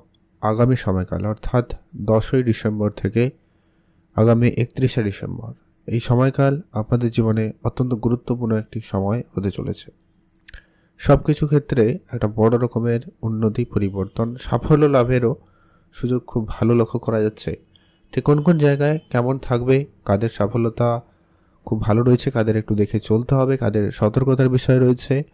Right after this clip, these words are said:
প্রত্যেকটা বিষয়। কারণ এই কয়েকদিনের মধ্যে already বেশ কিছু গ্রহের already পরিবর্তন হয়েছে, যেমন চন্দ্র, মঙ্গল,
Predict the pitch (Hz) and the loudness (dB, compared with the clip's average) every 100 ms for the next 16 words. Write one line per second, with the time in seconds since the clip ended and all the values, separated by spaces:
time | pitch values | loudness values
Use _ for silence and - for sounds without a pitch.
0 | _ _ _ _ - 139 170 160 127 107 | _ _ _ _ 0 2 4 2 0 -2
1 | - 92 98 120 123 131 139 139 160 _ | -2 -4 -2 -2 0 -2 -4 -8 -16 _
2 | _ - 127 131 131 147 135 113 101 123 | _ -2 -2 0 2 4 6 4 2 0
3 | 131 - 113 120 135 135 135 _ _ _ | -2 0 2 4 4 2 -2 _ _ _
4 | _ _ _ _ _ 123 131 - - 131 | _ _ _ _ _ 2 2 0 -6 4
5 | 120 117 120 - 107 113 135 131 127 127 | 6 6 2 2 2 4 4 4 4 2
6 | - 127 123 127 120 107 113 117 _ _ | 2 0 2 2 0 0 -2 -6 _ _
7 | _ _ _ _ 120 120 117 117 113 113 | _ _ _ _ 2 4 6 6 6 4
8 | 113 113 113 | 4 6 4